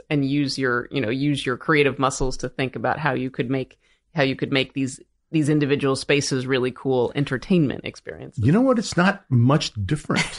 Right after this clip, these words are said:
Speaker 1: <laughs>
Speaker 2: It's, I, as I told
Speaker 1: You're
Speaker 2: him, I
Speaker 1: ideating.
Speaker 2: Right. You're, you're literally, you're, you're developing something. You know, you, you, when you go build, you know, when you write a script, you write the treatment,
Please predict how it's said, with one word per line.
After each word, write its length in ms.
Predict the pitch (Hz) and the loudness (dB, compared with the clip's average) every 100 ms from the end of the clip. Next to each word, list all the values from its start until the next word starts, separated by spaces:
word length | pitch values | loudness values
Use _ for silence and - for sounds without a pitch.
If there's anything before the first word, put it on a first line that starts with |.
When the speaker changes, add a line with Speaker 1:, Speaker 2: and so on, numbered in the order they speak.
| 185 - | 0 0
Speaker 1:
<laughs> 340 | 180 - - | -4 -4 -4
Speaker 2:
It's, 220 | 151 131 - | 0 2 2
I, 120 | 147 | 4
as 220 | 147 123 | 4 4
I 100 | 135 | 2
told 160 | - 214 | 4 4
Speaker 1:
You're 80 | |
Speaker 2:
him, 40 | 190 170 | 6 6
I 40 | |
Speaker 1:
ideating. 540 | 165 156 135 127 131 180 | 6 4 2 2 -2 -2
Speaker 2:
Right. 300 | 143 240 240 | 2 4 4
You're, 180 | 135 156 | 4 4
you're 200 | 147 135 | 4 4
literally, 400 | 143 196 208 160 | 4 6 6 6
you're, 140 | 147 | 4
you're 180 | 151 131 | 4 2
developing 680 | 117 117 110 113 135 139 135 | 2 2 4 6 6 4 0
something. 720 | - 131 127 127 123 123 120 - _ - | 2 0 2 2 2 2 -2 -6 _ 0
You 120 | 131 | 4
know, 120 | 113 | 4
you, 200 | 107 113 | 4 2
you, 180 | 135 110 | 2 2
when 140 | 110 | 2
you 100 | 110 | 2
go 140 | 107 110 | 4 2
build, 320 | 98 117 135 | 4 2 4
you 80 | 117 | 4
know, 100 | 110 | 4
when 140 | 113 | 2
you 100 | 104 | 2
write 180 | 104 110 | 2 2
a 60 | 104 | 2
script, 340 | - 139 - | 2 2 4
you 80 | 113 | 4
write 200 | 101 98 | 2 0
the 60 | 101 | -6
treatment, 640 | - 143 143 127 123 - | 0 2 2 2 2 -2